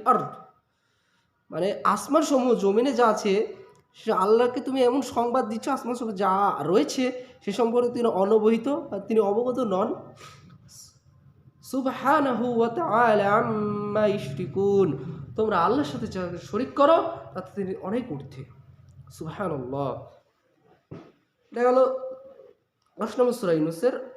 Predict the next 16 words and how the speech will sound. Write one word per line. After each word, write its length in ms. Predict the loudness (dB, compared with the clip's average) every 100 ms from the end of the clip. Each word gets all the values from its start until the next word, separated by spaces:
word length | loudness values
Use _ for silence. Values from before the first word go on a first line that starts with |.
| -20 _ -12
আঠারো 240 | -4 -2
নম্বর 260 | -2 -4 -4
আয়াত। 120 | -6
উক্ত 200 | -10 -6
আয়াত 240 | -2 0 -2 -4
থেকে 140 | -2
আপনারা, 460 | -2 -2 -2 0 -2
আপনাদের 360 | -4 -6 -6 -4
নিকট 220 | -6 -8
স্পষ্ট 460 | -10 -8 -8 -6 -8
হয়ে 180 | -8
গেল। 200 | -8 -12 -16 _ _ _ -20 _ _ _ _ _ _ _ _ _
ছাড়া 180 | -8 -4
আপনারা 380 | -2 -4 -2 -2
যদি 240 | -2 -8
দেখেন, 420 | -6 -6 -6 -8